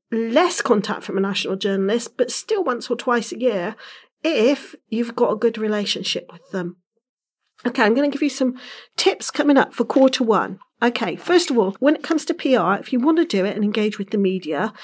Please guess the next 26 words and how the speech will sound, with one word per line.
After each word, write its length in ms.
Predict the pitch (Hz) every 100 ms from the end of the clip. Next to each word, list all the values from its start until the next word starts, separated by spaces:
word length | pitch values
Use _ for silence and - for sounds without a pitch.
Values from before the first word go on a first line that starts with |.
| - -
you 120 | 226
need 240 | 262 294 320
to 80 | 392
let 140 | 370
them 140 | 262 254
know 160 | 233
what 160 | 233 240
you're 200 | 233 226
up 180 | - -
to. 340 | - 151 123 -
So 320 | - 233 196
start 380 | - - 294 -
local 280 | 214 214 202
first. 440 | - 233 254 254
I'm 80 | 202
gonna 160 | 196 202
always 300 | 277 277 -
start 220 | 214 -
with 120 | 196
local 220 | 202 196
first. 340 | - 190 214 - - - -
What 240 | 277 370
are 40 | 392
you 220 | 359 311
doing 580 | - 302 196 190 240 -
in, 460 | 233 226 208 214